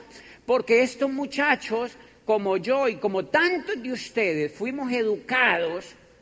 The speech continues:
para trabajar, no para soñar,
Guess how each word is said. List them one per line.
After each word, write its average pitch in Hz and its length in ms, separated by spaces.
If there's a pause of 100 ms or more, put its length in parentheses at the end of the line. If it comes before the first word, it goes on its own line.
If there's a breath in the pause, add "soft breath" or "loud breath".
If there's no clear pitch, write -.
(1080)
para 294 500
trabajar, 208 960 (2250 soft breath)
no 262 260
para 349 220
soñar, 254 920